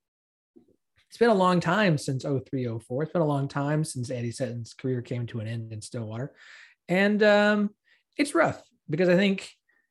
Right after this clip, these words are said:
we've watched Oklahoma State evolve from a, a basketball school with a, with a wrestling tendencies to a football school. I mean, Oklahoma State is a football school. And, and I say, "Well, they're not." It's all about mindset,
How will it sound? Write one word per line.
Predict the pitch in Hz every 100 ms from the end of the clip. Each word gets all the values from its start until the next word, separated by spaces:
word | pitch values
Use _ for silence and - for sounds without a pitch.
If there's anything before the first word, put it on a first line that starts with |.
| _ 220
we've | 208 175 160
watched | 151 151 151 - 494
Oklahoma | 160 156 143 147 143
State | - 143 143
evolve | 156 123 131 139 147 143
from | 151 131
a, | 131 127 123 117 _ _ -
a | 127
basketball | 120 135 - 139 147 - - 147 135 131
school | - 156 147 156 170 - _ _ -
with | 131 -
a, | 127 117 131
with | 120
a | 117 110 147
wrestling | 151 143 - 147 135
tendencies | 147 143 156 160 175 196 - - - - _ -
to | 151
a | 143
football | - 190 143 113
school. | - 98 - _
I |
mean, | 120
Oklahoma | 139 156
State | 151 156
is | 143
a |
football | 135 143 104 101
school. | - - _ _ _
And, | 123 120 117
and | 131 113
I |
say, | 110
"Well, | 107 151
they're | 220
not." | 214 190 - _ 175 - _ - - - - _ _ _ _ _ -
It's | 180
all | 202
about | 180 165
mindset, | 165 147 - -